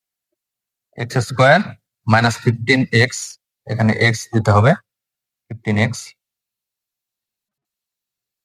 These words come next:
আহ, মাইনাস ফিফটিন এক্স প্লাস ফিফটি সিক্স সমান জিরো। তাহলে এখানে কি হবে? এখানে কেন জিরো হলো? এই যে মাইনাসটা আছে, এই মাইনাসটা কিন্তু গুণ আছে এর সাথে, তাহলে এটা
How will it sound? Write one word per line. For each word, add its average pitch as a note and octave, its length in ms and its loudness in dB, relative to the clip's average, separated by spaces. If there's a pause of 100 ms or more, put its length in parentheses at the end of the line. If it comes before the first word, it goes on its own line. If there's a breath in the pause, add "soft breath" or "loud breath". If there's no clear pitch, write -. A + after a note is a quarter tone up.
(500)
আহ, A2+ 360 2 (300)
মাইনাস A#2+ 260 4 (100)
ফিফটিন A#2 320 -4 (220)
এক্স C3+ 160 -4 (2250)
প্লাস A#2+ 200 2 (140)
ফিফটি A2+ 300 0 (120)
সিক্স C3 280 0 (380)
সমান A2 220 2 (420)
জিরো। G#2+ 220 4 (920)
তাহলে A#2+ 180 -6
এখানে C#3 240 2
কি - 120 -2
হবে? D#3 120 4 (140)
এখানে C#3 240 -2
কেন D3 180 2
জিরো D#3 160 4
হলো? F#3 180 2
এই D3+ 100 4
যে D3+ 40 4 (100)
মাইনাসটা C#3+ 380 2
আছে, E3 100 -4 (100)
এই C#3+ 120 4
মাইনাসটা B2+ 360 2
কিন্তু D3 140 -2 (120)
গুণ C3 200 6
আছে - 160 -6
এর - 100 -8
সাথে, A#2 180 0 (640)
তাহলে A#2 220 2
এটা C#3+ 140 4